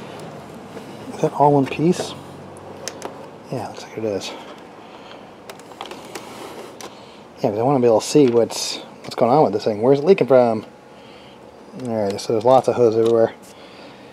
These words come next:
Hmm. You guys can see this stuff in the light. I know my light sucks on my workbench. Um, so see those tabs right there? You basically have to push down on this thing. So I grab both sides of my hands and I push down on it. But I made sure it was off the ledge here.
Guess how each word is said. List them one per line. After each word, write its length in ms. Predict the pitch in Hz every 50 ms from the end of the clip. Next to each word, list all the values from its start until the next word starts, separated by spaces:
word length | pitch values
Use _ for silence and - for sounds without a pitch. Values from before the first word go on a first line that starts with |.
| - - - - - - - -
Hmm. 240 | 175 160 131 120 117 - - - - - - - - - - - -
You 80 | 214 190
guys 180 | 170 123 113 -
can 140 | - 104 95
see 160 | - - 110
this 140 | 107 101 -
stuff 160 | - 120 -
in 60 | 110 107
the 60 | 104
light. 280 | 110 113 117 117 110
I 40 | 120
know 60 | 131
my 120 | 127 120 110
light 260 | 110 110 107 - -
sucks 240 | - 120 113 - -
on 60 | 113
my 80 | 110 110
workbench. 460 | 110 110 - - 113 110 - - - - - - - - - - - - -
Um, 260 | 160 156 151 147 143 - - - - - - - - - - - - -
so 160 | - - 147
see 140 | - - 233
those 200 | 208 180 - -
tabs 280 | - 156 143 147 151
right 100 | 160 165
there? 240 | 185 185 196 196 - - - - - - - - - - - - - - - - -
You 80 | 151
basically 380 | 131 165 180 196 - - - 139
have 180 | 143 151 147 -
to 100 | 135 -
push 300 | - - 165 147 - - - - 107 -
down 220 | 131 131 139 143
on 140 | 131 113 104
this 180 | 101 101 - -
thing. 180 | 117 101 95 95 - - - - - - - - - - - - - - -
So 80 | 131
I 40 | 123
grab 260 | 113 - 147 147 127 120
both 200 | 143 147 143 -
sides 280 | - 151 135 139 131
of 80 | 131 123
my 60 | 117
hands 480 | 131 135 127 127 123 117 107 - - - - - - - - -
and 80 | 123 135
I 40 | 139 - -
push 180 | - 165 135 -
down 300 | - 147 139 135 135 143
on 240 | 143 143 151 165 -
it. 0 | - - - - - - - - - - - -
But 100 | - -
I 80 | 123 127
made 220 | 139 151 147 143
sure 140 | - - 151
it 60 | 135
was 120 | 123 117 123
off 200 | 123 127 123 -
the 80 | 117
ledge 260 | 113 127 127 123 120 117
here. 100 | 131